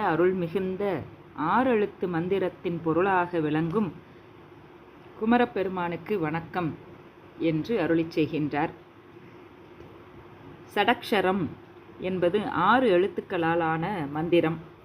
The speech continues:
முருகப்பெருமானுக்குரிய மந்திரங்கள் பல. அவற்றின்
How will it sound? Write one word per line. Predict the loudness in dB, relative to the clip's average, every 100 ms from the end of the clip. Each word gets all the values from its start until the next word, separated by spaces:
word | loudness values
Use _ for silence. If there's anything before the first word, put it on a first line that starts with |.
| -20 -20 -20 -16
முருகப்பெருமானுக்குரிய | -2 2 2 2 2 2 -4 -4 0 2 2
மந்திரங்கள் | 0 -2 0 -2 0 -2 0
பல. | 0 0 -2 -14 -8
அவற்றின் | -2 0 -2 -2 -6